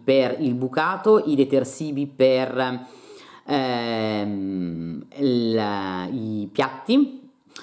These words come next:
e, eh, dei bagnoschiuma. È proprio una colonna intera con dentro, eh, quattro o cinque profumazioni di ogni, eh, prodotto,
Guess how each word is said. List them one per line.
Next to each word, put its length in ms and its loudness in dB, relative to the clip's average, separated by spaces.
e, 420 6
eh, 220 4
dei 240 4
bagnoschiuma. 800 0
È 260 2
proprio 320 4
una 340 6
colonna 340 6
intera 400 2
con 140 2
dentro, 720 2
eh, 100 -8
quattro 340 4
o 60 4
cinque 340 0
profumazioni 720 0
di 140 0
ogni, 360 0
eh, 460 -6
prodotto, 680 -2